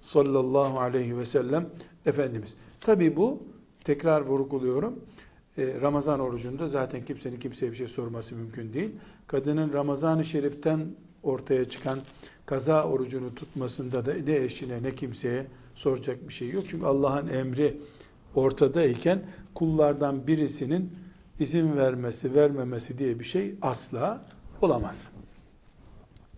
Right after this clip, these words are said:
Oruç edeplerinden birisi, e, sahur yemeğidir. Şimdi, e, fıkıh bölümüne bakarken bunun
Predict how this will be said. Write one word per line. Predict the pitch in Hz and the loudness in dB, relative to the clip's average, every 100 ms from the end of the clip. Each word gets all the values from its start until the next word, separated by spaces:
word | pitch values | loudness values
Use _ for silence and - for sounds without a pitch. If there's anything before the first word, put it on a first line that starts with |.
| - - - - - - - - | -20 -20 -20 -20 -20 -20 -18 2
Oruç | 180 254 - - - | 4 4 0 -2 2
edeplerinden | 165 202 202 202 190 190 185 214 185 147 | 8 8 8 4 6 4 4 4 2 0
birisi, | 185 196 - 135 156 - - - - _ _ - - _ _ - | 0 -2 0 0 0 -4 -20 -20 -20 _ _ -20 -20 _ _ -8
e, | 127 120 120 | -6 -4 -6
sahur | - - 151 196 220 123 - - 127 | -4 -2 2 2 2 -2 -6 -12 -4
yemeğidir. | 131 113 98 - - - - _ _ _ _ _ _ - - - | -4 -4 -8 -10 -16 -18 -20 _ _ _ _ _ _ -20 -18 -18
Şimdi, | - 208 208 214 208 208 - - - - - | -8 -4 -2 4 4 4 -10 -18 -18 -20 -8
e, | 160 135 131 131 135 | 0 2 2 -2 -6
fıkıh | - 170 254 254 220 | -2 0 2 0 2
bölümüne | 208 185 175 175 165 | 2 2 2 2 2
bakarken | 151 196 208 - 160 139 | 2 2 0 0 -2 0
bunun | 135 202 247 | -2 -2 -4